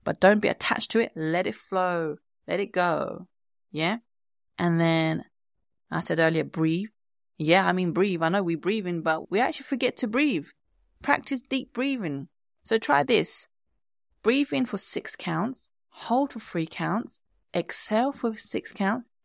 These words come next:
and pause for three counts, and repeat for five times. All right, the fourth pillar is knowledge.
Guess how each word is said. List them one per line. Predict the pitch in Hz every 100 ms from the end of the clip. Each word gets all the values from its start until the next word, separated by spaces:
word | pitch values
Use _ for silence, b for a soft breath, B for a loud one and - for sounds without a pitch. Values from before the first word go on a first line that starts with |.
| _
and | - 175 -
pause | - 277 285
for | 214
three | - 185
counts, | 185 196 196 214 - -
and | 349 339
repeat | 302 - 240
for | 202
five | - 185 170
times. | 160 135 - - - _ _ _ _ _ _ _ _ _ 190
All | 180
right, | 180 - -
the | 175
fourth | - - 311 -
pillar | - 269 254 370 - _ _ -
is | 214 220 214 -
knowledge. | 165 190 202 190 131 95 - -